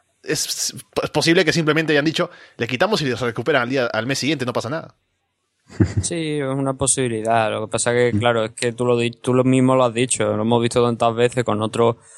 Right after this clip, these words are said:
Speaker 2: otros luchadores, con los Bucks, con Red Dragon, que también ahí había, eh, algunos cambios de título que tampoco te explicaba muy bien. Incluso creo que,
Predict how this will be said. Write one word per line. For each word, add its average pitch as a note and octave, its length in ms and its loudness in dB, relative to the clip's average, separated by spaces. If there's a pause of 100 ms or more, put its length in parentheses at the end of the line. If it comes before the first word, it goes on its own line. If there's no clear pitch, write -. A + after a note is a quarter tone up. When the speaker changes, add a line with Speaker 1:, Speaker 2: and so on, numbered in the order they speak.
(240)
Speaker 2:
otros A#2 640 2
luchadores, A#2+ 480 0
con A2+ 180 -6
los G2 160 -6
Bucks, A#2+ 440 0
con G#2+ 200 -6
Red G#2+ 300 -4
Dragon, A#2 400 -2
que A2 160 -10 (320)
también G#2+ 300 -8
ahí G2+ 180 -4
había, G#2+ 360 -2
eh, - 340 -12 (240)
algunos A2 280 0
cambios A2+ 320 -2
de G#2+ 80 -4
título A#2+ 320 -2
que A2 100 -4
tampoco A2+ 320 -2
te B2 80 -2
explicaba A#2 400 0
muy G#2+ 180 -4
bien. D3 240 2
Incluso B2 420 -2
creo A#2+ 240 2
que, A#2 240 0